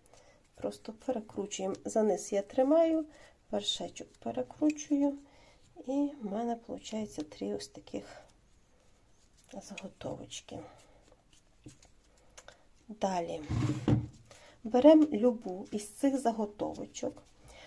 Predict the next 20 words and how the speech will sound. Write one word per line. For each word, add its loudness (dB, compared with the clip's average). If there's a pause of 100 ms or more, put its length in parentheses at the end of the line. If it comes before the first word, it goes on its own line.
(420)
Першу 6
заготовку -6
добре 2
було -2
б -6
закріпити 0
на 6
секундний -2
клей, 4
тому -2
що -6
у -4
нас 0 (160)
тейп-стрічка. -2
Пронизуємо 0 (100)
по 2
центрі, -4 (680)
доходимо 8
до 8
місця 2